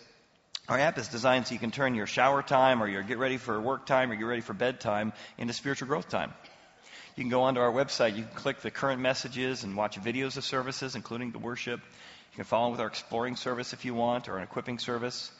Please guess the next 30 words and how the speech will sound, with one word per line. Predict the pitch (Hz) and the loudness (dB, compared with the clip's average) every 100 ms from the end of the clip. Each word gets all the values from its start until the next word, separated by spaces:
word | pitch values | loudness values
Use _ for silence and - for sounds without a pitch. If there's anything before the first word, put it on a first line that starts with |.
| - - | -20 -18
You | - | -8
can | 104 | -8
forward | - 120 120 | -2 0 2
that | 117 | 0
to | 120 | -2
folks. | 123 123 - - - - - - 190 | 2 0 0 -8 -8 -16 -20 -6 0
Or | |
you | 220 | 2
can | |
go | 214 | 6
to | 160 | 6
our | |
book | 120 156 - | 6 2 4
by | 123 | 4
book | 120 135 | 4 -4
series. | - 110 107 | -2 -4 -2
I've | 180 202 | -2 -2
heard | 156 120 | -2 -4
so | - - 151 | -2 0 0
many | 156 143 | 0 0
of | 120 | -2
you | 101 | -4
talk | - 117 110 110 | 0 2 2 0
about | 110 | -4
how | |
you've | 104 110 131 | -2 -2 -4
created | - 127 107 - | -4 -4 -4 -6
sacred | - 117 - 95 | -4 -6 -6 -10
space | - 98 95 - | -8 -8 -8 -10
recently. | 92 90 80 | -10 -10 -12